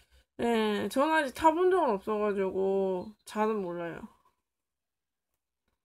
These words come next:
네, 그리고 그 다음 버스는 오십구 번인데요. 오십팔 번이랑 마찬가지로 오십구 번도 이제 김해 일 동 아파트에서 출발을 해요.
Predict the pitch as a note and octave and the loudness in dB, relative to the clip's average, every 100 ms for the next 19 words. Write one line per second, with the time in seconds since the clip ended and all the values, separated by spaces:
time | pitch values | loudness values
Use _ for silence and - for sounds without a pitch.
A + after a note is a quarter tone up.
0 | _ _ - A3 B3 B3+ C4+ C4+ A#3+ A3 | _ _ -6 -4 0 0 0 -4 -2 2
1 | C4+ D4 B3 B3 A#3 C4 A#3 F#3+ - - | 4 2 0 -2 -2 0 0 0 -2 -6
2 | B3+ B3+ G3+ F3+ G3 G3+ F3 E3+ G#3 - | -4 -2 -2 0 0 0 -2 -4 -12 -18
3 | - - - - - C4 D#4 G4+ G4+ G#4 | -20 -20 -20 -4 0 0 4 4 6 6
4 | A4 G4+ C#4+ A#3 D#4 E4 F4 F4 F4+ D4+ | 4 2 2 0 0 4 6 6 2 -2
5 | C#4 C4+ C4+ B3+ A#3 G#3+ G#3 A#3+ - D4+ | -2 -2 0 2 2 2 0 -2 -4 -10
6 | D4 D#4+ D4 B3+ A#3+ A#3+ A#3+ A#3 A3 G3+ | -6 -6 -4 -2 0 0 4 4 4 2
7 | G3 G3+ - B3+ C#4 C#4+ D#4+ F#4 E4+ C4 | 0 0 0 -4 -4 -4 -2 0 0 0
8 | - G#3+ - G#3 F#3+ F#3+ - B3+ A3+ A3+ | -2 -4 0 0 2 0 -6 -4 0 0
9 | G3+ G3 G#3+ A3 G#3 G3 G#3 G3 F3+ A3+ | 0 -4 -4 -4 -2 -2 0 -2 -4 -10